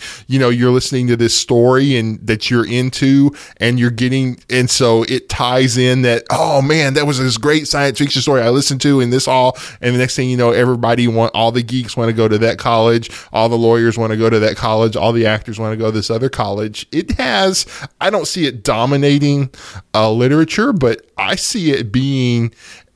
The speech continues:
a robust category of literature.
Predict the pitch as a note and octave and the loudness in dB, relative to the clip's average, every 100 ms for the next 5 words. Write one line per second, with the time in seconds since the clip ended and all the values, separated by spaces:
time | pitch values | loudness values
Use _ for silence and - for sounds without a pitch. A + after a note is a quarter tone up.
0 | - B2 A#2+ A#2 G#2+ - - - A#2+ A#2+ | -4 0 2 0 -4 -10 -16 -8 0 2
1 | C3+ C#3 A#2+ A#2+ A2+ - - - _ - | 4 2 2 2 0 -2 -12 -20 _ -6
2 | C3+ C3+ C3 A2 A2 A2 G#2 A2 - C3 | -4 -4 -4 -4 0 2 0 -2 -2 0
3 | D3+ A#2 A2 A2 - - G#2+ A2 | 0 0 0 0 0 -2 0 0